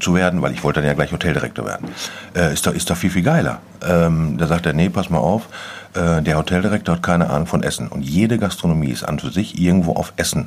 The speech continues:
ausgelegt. So. Der Ursprung ist immer erstmal das Essen. Und wenn du da keine Ahnung von hast, dann hast du immer ein Problem.“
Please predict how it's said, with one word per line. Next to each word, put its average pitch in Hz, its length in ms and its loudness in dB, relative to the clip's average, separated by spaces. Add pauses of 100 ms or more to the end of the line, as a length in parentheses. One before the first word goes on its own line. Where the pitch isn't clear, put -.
(120)
ausgelegt. - 640 -4
So. - 240 -6 (300)
Der - 100 -4
Ursprung 110 380 2
ist - 100 -4
immer 90 240 4
erstmal 76 300 -2
das 76 140 -2
Essen. - 340 -8 (640)
Und 82 220 4
wenn 85 100 6
du 98 80 6
da 120 80 4
keine 135 240 0
Ahnung 120 260 4
von 62 180 -2
hast, - 320 -4
dann 67 120 -2
hast 82 180 0
du 82 80 2
immer 110 340 4
ein 82 140 0
Problem.“ - 440 -4